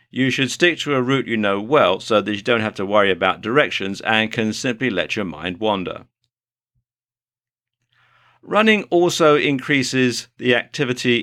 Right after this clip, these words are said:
in the hippocampus, the area of the brain that's responsible for learning, and it triggers the release of endorphins,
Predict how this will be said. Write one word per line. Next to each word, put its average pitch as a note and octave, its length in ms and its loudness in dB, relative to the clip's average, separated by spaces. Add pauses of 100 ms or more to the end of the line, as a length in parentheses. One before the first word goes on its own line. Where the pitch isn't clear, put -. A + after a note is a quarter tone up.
in A2+ 180 2
the A2 160 2
hippocampus, - 1080 -6
the G2+ 220 -2
area A2 300 2
of F#2+ 100 -6
the G2 80 -6
brain F#2 320 2
that's - 180 -10
responsible F2 560 -6
for G#2+ 160 -6
learning, A#2 460 0 (800)
and F#3+ 220 0
it - 120 2
triggers C3 520 0
the A#2+ 140 -2
release A2+ 340 2
of G2+ 80 -6
endorphins, G2+ 1040 -4